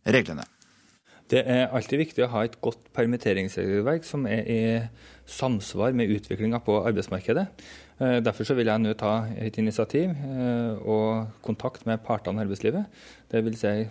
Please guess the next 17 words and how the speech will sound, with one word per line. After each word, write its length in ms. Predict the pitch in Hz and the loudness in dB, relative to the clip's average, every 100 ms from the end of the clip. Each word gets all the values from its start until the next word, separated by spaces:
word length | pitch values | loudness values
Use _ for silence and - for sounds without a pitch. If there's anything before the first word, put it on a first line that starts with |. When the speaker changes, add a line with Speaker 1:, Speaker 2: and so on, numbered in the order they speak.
| - | -4
Speaker 2:
både 160 | 98 | -2
arbeidsgiversiden 560 | 110 98 95 95 107 113 | 0 -2 -2 -2 0 0
og 60 | 113 | 0
arbeidstakersiden, 600 | 104 95 101 107 165 202 - - - - | -2 -4 -2 -2 -2 -4 -10 -20 -10 0
for 120 | 107 | 0
å 60 | |
få 160 | - 110 120 120 117 - - | 4 4 6 2 -4 -6 -4
et 120 | 113 - - | -6 -8 -6
godt 220 | - 135 - _ _ - | -2 -2 -4 _ _ -2
dokumentasjonsgrunnlag 1300 | 120 127 120 123 113 104 95 - 101 98 117 180 180 | -2 0 0 0 -2 -2 -4 -2 0 0 0 -2 0
på 80 | |
hvordan 300 | 139 101 104 | 0 2 0
situasjonen 580 | 113 120 120 - 104 117 - | -2 -2 -4 -2 -2 -2 -6
oppfattes, 520 | - - 123 185 190 | -6 -4 0 2 2
hvordan 320 | 131 101 208 214 | 2 2 2 0
den 140 | 117 | -2
er, 240 | 127 160 | -2 0